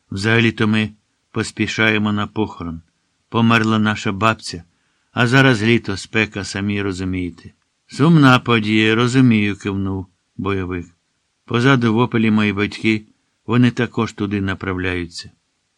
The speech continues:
Чоловік махнув рукою, даючи наказ пропустити автівку, і підійшов до другої.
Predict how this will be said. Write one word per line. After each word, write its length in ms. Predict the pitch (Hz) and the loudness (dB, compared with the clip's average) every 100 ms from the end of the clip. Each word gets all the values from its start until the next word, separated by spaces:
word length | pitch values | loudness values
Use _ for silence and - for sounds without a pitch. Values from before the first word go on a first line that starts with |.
| - | -6
Чоловік 440 | 107 123 135 135 | 0 4 4 2
махнув 380 | 113 - 113 107 | -2 0 -2 0
рукою, 420 | 101 - 113 113 | -4 -2 2 2
даючи 400 | 104 104 95 110 | 0 -4 -4 -2
наказ 400 | 104 - 107 98 | -2 0 -2 -2
пропустити 720 | - 110 101 104 - 123 110 | -4 -6 -4 -8 -2 -2 0
автівку, 580 | 123 110 - 113 107 107 104 _ _ _ _ _ | -2 0 -2 -2 -2 -8 -10 _ _ _ _ _
і 180 | - 117 | -2 0
підійшов 640 | 113 117 107 110 - 113 110 | 2 0 0 -2 0 -2 -2
до 140 | 104 | -2
другої. 520 | 95 95 85 85 80 | -4 -4 -6 -8 -12